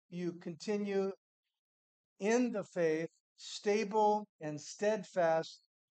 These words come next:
not shifting from the hope of the gospel that you heard, which has been proclaimed in all creation under heaven, and of which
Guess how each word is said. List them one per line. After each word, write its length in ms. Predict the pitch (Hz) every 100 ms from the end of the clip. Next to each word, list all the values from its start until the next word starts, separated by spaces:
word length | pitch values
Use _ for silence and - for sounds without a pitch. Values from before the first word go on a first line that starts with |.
| -
not 360 | 147 170 196 220
shifting 760 | - - - 220 208 220 202 196
from 200 | 190 180
the 180 | 175 165
hope 300 | 170 214 208
of 100 | 180
the 100 | 185
gospel 680 | 185 185 196 - 180 170 170
that 160 | 170 165
you 180 | 160 156
heard, 340 | 196 185 156
which 200 | 160 -
has 140 | 170
been 200 | 147 160
proclaimed 640 | 151 160 156 180 185 185 165
in 180 | 156 151
all 280 | 170 185 180
creation 840 | - 170 165 165 - 120 120 123 _ _ _ _ _ _ -
under 320 | 180 202 196
heaven, 380 | 170 170 147 147 147
and 140 | 160
of 100 | 156
which 260 | 151 170